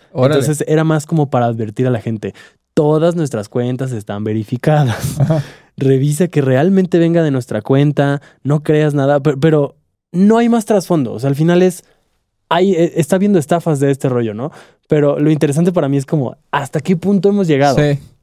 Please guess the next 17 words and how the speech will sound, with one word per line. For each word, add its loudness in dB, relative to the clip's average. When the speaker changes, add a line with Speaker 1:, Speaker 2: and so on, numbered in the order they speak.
Speaker 1:
O 2
sea, 0
de-, -8
definitivamente 2
creo 0
que, 0
eh, -2
la 0
culpa 0
es -2
completamente -2
de 0
la -6
gente -12
que -10
se -2
aprovecha. 0